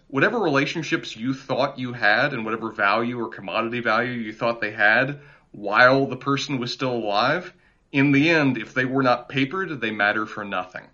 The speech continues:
Carrie had the ear of God, but God is dead, and Marsh is the only one who has a name on paper that matters. And you get to see that play out in the world, that if you want to protect yourself, if you want to have your own, you know,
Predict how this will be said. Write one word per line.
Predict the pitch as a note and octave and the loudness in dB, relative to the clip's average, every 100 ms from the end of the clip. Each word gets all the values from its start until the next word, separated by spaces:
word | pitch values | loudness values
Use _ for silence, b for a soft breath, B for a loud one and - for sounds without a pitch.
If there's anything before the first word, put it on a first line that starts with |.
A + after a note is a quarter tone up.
| _ _ _ _ | _ _ _ _
Carrie | - E3 F3 F#3 F3+ | -2 2 4 2 0
had | C#3+ B2+ A#2 | 0 -2 -2
the | A#2 B2 | -6 -6
ear | B2 C3 | -2 0
of | A#2+ A#2 | -2 -6
God, | - G#2 F#2+ F2+ - - b b b | -6 -2 -2 -4 -6 -18 b b b
but | - - | -14 -4
God | B2 A#2 C3+ | 2 4 4
is | C3 | 2
dead, | B2+ B2+ A#2+ G2+ F#2+ - | 0 4 4 4 0 -10
and | G#2+ | -8
Marsh | G2+ A#2+ C3 | -2 -2 -2
is | B2 | -8
the | B2 | -6
only | A2+ A#2 B2+ | -4 -4 -4
one | A#2 A#2 A2 | -2 -2 -2
who | G#2 | -4
has | G2+ G#2 | -6 -6
a | |
name | G2 G2 G#2 | -6 -6 -4
on | G2+ F#2 | -6 -6
paper | G2+ F2+ F#2 | -8 -8 -8
that | F2 E2 | -10 -10
matters. | C#2+ D2+ - - - _ b b b b b _ | -12 -12 -10 -10 -10 _ b b b b b _
And | - C#3 C3+ C3 C3+ | 4 6 6 2 -6
you | C#3 | -6
get | D#3+ G3+ | -2 -4
to | G3 | -4
see | - F#3+ | -4 0
that | E3+ D#3+ - | 2 2 0
play | D3 C#3+ | 2 4
out | C#3 C3+ | 4 2
in | C#3+ | -2
the | B2+ | 0
world, | C3+ C#3 F2+ - | 0 0 -2 -4
that | A#2 A2 | -4 -4
if | G#2+ | -4
you | D#3 | -4
want | F3 G#3 | 0 0
to | |
protect | G3+ F3 F3 F3+ | -2 0 0 0
yourself, | D#3 C#3+ C3 | -2 0 -2
if | B2+ | -2
you | C#3 | -2
want | D3+ | 0
to | D#3 | 2
have | C#3 C3 | 0 0
your | B2 | -2
own, | B2 B2+ B2+ A#2 | 0 -2 -4 -4
you | |
know, | A2+ A2 | -2 -4